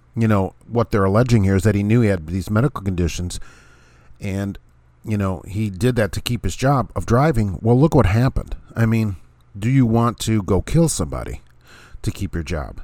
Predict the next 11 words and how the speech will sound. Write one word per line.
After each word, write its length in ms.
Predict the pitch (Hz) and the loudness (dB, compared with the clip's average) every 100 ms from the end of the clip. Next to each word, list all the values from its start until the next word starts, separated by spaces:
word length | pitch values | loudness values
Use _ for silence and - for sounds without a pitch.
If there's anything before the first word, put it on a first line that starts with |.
| - | -10
Is 160 | 101 90 | -4 0
that 200 | 104 104 | 2 0
worth 240 | 90 80 | -2 -6
it? 100 | 67 52 98 104 | -8 -4 -2 0
<laughs> 200 | 87 - | -4 -4
Look, 420 | 107 107 - - - 98 | 0 0 -2 -12 -12 0
jobs 320 | 113 143 110 | 2 2 0
are 60 | |
barely 280 | 85 113 120 | 2 4 6
worth 200 | 107 104 | 4 4
having 400 | 104 104 104 92 | 2 0 0 -4